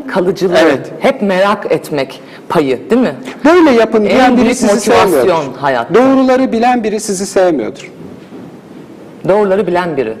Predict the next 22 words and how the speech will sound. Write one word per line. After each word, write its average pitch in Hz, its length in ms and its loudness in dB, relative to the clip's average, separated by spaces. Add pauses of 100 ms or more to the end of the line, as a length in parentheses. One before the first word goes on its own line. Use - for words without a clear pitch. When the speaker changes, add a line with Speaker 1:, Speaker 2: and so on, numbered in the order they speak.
Speaker 2:
Doğruları, 247 600 4 (220)
mutlak 226 460 2
doğruya 208 320 4
ulaştığına 214 560 2
inan-, 190 380 2 (200)
inanan 190 440 2
biri 190 240 -2
kimseyi 202 360 2
sevemez. 147 600 -2 (380)
Yani 175 260 4 (340)
"Şöyle 233 360 2
şöyle 151 280 0
yapmak 139 560 -4
lazım, 160 340 0 (140)
şu - 280 -2
şudur, 170 500 -2 (200)
bu 208 120 2
da 185 180 2
budur, 175 440 0
sen 208 300 2
de 208 80 2
şusun." 170 440 0